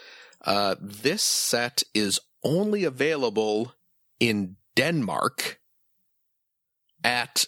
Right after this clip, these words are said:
an actual attraction called the Lego House. And the Lego House, um,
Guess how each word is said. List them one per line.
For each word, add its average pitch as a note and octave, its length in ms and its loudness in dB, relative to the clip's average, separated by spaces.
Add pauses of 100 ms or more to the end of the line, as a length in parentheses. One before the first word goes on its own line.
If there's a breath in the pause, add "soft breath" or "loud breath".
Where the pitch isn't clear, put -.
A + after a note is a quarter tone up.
an A2+ 220 0
actual C3+ 580 0
attraction G#2+ 800 0
called G2 500 -2
the G2+ 80 2
Lego E2 400 0
House. - 640 -2 (1400)
And A#2 360 0
the G#2+ 100 0
Lego D#3 360 -2
House, - 800 0
um, F#2 540 -2